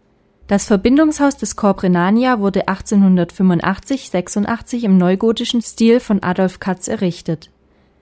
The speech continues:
Der repräsentative, hoch über dem Neckar auf dem Österberg gelegene Bau im Stil einer mittelalterlichen Burg wurde neunzehnhundertfünfundvierzig von der Besatzungsmacht beschlagnahmt.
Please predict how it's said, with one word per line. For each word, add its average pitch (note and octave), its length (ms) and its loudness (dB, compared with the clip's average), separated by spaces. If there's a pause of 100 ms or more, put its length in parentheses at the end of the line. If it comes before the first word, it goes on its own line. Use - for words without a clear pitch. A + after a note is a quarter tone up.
(260)
Der F#3+ 80 0
repräsentative, G3 1040 0
hoch A#3+ 200 0
über G3+ 160 0
dem F3+ 180 2
Neckar G3 320 0
auf F3+ 100 -4
dem F3 160 -4
Österberg G#3 560 -2
gelegene E3+ 460 0
Bau D#3+ 260 0
im F3 140 0
Stil G3 320 -4
einer F3+ 180 0
mittelalterlichen F3+ 840 -2
Burg E3+ 420 -4
wurde A#3 220 2
neunzehnhundertfünfundvierzig F#3+ 1400 2
von A#3 160 -2
der A#3 80 0
Besatzungsmacht F#3+ 760 -2
beschlagnahmt. E3 880 -4